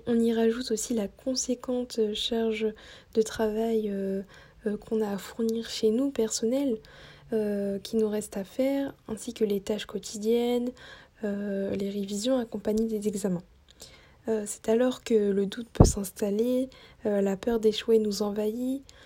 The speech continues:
et on rentre dans un mood pas très joyeux.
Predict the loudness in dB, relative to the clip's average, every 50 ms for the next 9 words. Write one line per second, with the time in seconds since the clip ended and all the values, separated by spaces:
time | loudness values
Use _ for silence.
0 | -20 -10 0 2 2 2 2 2 0 2 4 4 2 2 0 -2 0 -2 -2 0
1 | -2 -2 0 2 2 2 2 0 -4 -4 -2 -2 0 0 0 2 4 6 6 6
2 | 4 2 -2 -2